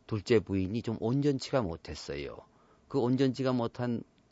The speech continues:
부인이 가장 성스러운 제사상에서 제물을 드시려고 할 때 다른 사람들이 아주 그 야단을 치고 할 때 퇴계 선생께서 손잡고 나오셔갖고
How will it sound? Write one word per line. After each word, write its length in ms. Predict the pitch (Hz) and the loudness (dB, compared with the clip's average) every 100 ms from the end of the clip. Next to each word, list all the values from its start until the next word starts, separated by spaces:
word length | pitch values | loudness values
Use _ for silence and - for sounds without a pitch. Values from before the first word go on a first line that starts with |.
| _ _ _ - | _ _ _ -4
부인이 400 | 113 113 110 107 - _ | 0 0 0 -8 -10 _
가장 280 | - - 117 | -8 -2 0
성스러운 580 | 110 110 107 92 117 107 - _ _ | 0 -2 -4 -2 -2 -2 -8 _ _
제사상에서 960 | - 95 107 - 107 98 95 113 104 - _ _ - _ | -8 -2 -2 2 2 2 2 0 0 -4 _ _ -20 _
제물을 600 | - 117 120 127 131 107 - _ _ _ _ | 0 4 6 6 6 4 -4 _ _ _ _
드시려고 460 | - 92 101 90 85 | -6 -2 2 2 2
할 100 | 82 | -6
때 520 | - 76 78 82 - - _ _ _ _ _ | -8 -6 -4 -6 -8 -16 _ _ _ _ _
다른 240 | - 101 | -4 -2
사람들이 540 | 98 107 104 98 110 - | 0 0 0 -2 -2 -4
아주 560 | - - - 156 139 - - _ _ _ | -8 -14 -6 -2 -2 -4 -16 _ _ _
그 280 | - 101 92 | -4 -2 0
야단을 340 | 76 82 101 98 | -4 -4 -4 -4
치고 200 | 95 95 | -2 -2
할 100 | 90 | -2
때 140 | 98 | -4
퇴계 280 | - 95 90 | -4 -2 -2
선생께서 640 | 82 87 76 82 92 85 - _ _ _ _ _ _ | -4 -8 -6 -6 -6 -8 -10 _ _ _ _ _ _
손잡고 440 | - 110 90 - | -6 0 0 0
나오셔갖고 960 | 90 82 85 85 82 78 - 78 80 - | -4 -2 -4 -4 -6 -8 -8 -8 -8 -10